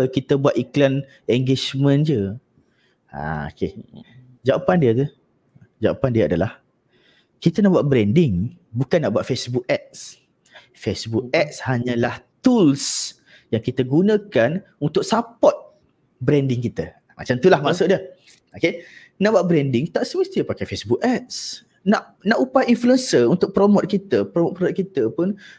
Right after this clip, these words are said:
Speaker 1: nak perkenalkan produk kita pun boleh. Nak iklan kat T V boleh, billboard boleh, radio boleh. Nak iklan kat TikTok pun boleh. Kan, itu nama nak branding. Sebab kita tengah nak buat branding.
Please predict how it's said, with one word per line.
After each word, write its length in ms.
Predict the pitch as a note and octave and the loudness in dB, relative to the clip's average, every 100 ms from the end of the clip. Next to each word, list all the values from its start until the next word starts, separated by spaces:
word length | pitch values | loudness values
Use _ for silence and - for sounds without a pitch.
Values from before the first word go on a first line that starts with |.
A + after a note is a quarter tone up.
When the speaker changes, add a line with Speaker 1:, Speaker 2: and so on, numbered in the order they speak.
| _ | _
Speaker 1:
nak 160 | C3+ - | -4 0
perkenalkan 600 | E3+ - F3 E3 E3 C3+ | -2 0 2 2 2 0
produk 240 | C#3+ C3+ | 0 -2
kita 320 | - D3+ - - | -2 -4 -6 0
pun 160 | A3 | 2
boleh. 320 | D3+ C3+ G3+ G3 - - - | 4 4 0 -2 -14 -10 -4
Nak 100 | F3 | -2
iklan 300 | D#3+ F3+ E3+ | 0 0 2
kat 160 | F3 | 0
T 160 | - E3 | 0 0
V 160 | C#3 G#2+ | 2 0
boleh, 300 | D#3+ F#3+ G3+ | 2 4 4
billboard 400 | B2+ A2+ A2 - | 2 0 0 0
boleh, 300 | E3 F#3 F3+ | 2 4 6
radio 400 | F3+ F3 F#3 F#3 | 6 4 4 4
boleh. 320 | F#3 F#3 G3 G3+ _ _ _ | 4 4 2 -2 _ _ _
Nak 200 | - E3 | -2 0
iklan 400 | - - F#3 F3 | 0 0 0 0
kat 160 | F3 - | 0 0
TikTok 400 | F3 - - F3+ | 0 0 0 0
pun 160 | - E3+ | 2 4
boleh. 400 | F3 F3 F3 - - _ _ _ _ _ | 4 4 2 -4 -16 _ _ _ _ _
Kan, 160 | - B2+ | 2 2
itu 320 | E3+ C4+ C#4+ | 4 2 4
nama 160 | F3+ F3 | 4 6
nak 160 | G3+ D3+ | 6 6
branding. 160 | G3 F#3 | 6 4
Sebab 220 | G3+ F#3 | 2 0
kita 240 | - D4+ | -2 0
tengah 180 | D4 A#3+ | 2 2
nak 140 | G#3+ | 4
buat 160 | D3 - | 4 4
branding. 400 | D#3+ A#3+ D3+ B2 | 4 4 2 -2